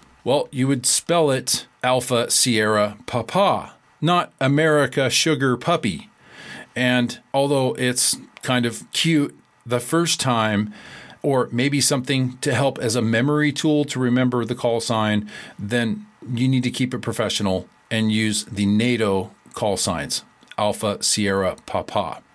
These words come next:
four A S P. Identifying every time you key or unkey the mic,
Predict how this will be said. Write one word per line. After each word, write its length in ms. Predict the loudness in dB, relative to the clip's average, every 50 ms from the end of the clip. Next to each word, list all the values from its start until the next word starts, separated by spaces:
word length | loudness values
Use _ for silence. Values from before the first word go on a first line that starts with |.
| _ -10
four 400 | -6 -2 0 0 0 0 -4 -6 -4
A 220 | -2 -2 -2 -2
S 260 | -2 -2 -2 -2 -2
P. 360 | -4 -4 -4 -4 -4 -6 -8 -14 -20 _ _ _ _ _ _ _ -4
Identifying 720 | -2 0 0 0 0 0 0 2 2 2 2 0 -2 -2 -2
every 420 | 0 2 2 2 2 2 0 0 2
time 380 | 2 2 2 4 4 4 4
you 160 | 4 2 2 0
key 420 | 0 0 2 4 4 4 4 4
or 240 | 2 0 0 0 0
unkey 600 | 0 2 2 2 2 2 0 0 2 2 2 2
the 80 | 2 2
mic, 460 | 2 2 2 2 2 0 -4 -8